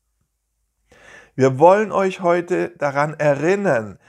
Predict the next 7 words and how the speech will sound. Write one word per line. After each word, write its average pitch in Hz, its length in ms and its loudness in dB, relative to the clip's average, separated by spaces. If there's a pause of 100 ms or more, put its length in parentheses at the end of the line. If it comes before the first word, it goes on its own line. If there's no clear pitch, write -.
(180)
dass 139 300 -4
wir 139 280 0
alle 196 400 2
das 127 300 -6
Leben 160 480 -4
schützen 185 520 -8
sollten 107 680 -10